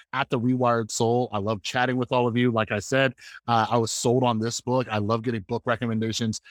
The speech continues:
from all of you. But aside from that, I'm always keeping you updated, uh, with new projects I'm working on every time a new episode comes out.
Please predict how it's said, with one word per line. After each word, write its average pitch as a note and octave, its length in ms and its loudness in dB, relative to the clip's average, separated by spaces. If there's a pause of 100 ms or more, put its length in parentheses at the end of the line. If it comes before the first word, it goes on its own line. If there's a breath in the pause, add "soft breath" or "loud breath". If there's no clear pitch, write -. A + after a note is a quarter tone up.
(240 loud breath)
from A#2+ 140 -2
all A#2+ 200 4
of A2 120 2
you. A#2 240 -2 (200)
But D3 240 4
aside - 320 -2
from C3 120 -2
that, A#2+ 240 0
I'm A2+ 160 -2
always A#2+ 340 0
keeping A2+ 240 -4
you G#2 140 -2
updated, A2 560 -2 (340 loud breath)
uh, G2 320 0
with F#2+ 220 -8
new G#2 100 -2
projects B2 480 -2
I'm A#2 140 -2
working A#2 280 -2
on A2+ 320 2
every G#2 200 -4
time A2 160 0
a G2+ 40 -2
new G2 220 -6
episode A#2+ 440 -4
comes A2+ 260 -2
out. A2+ 260 0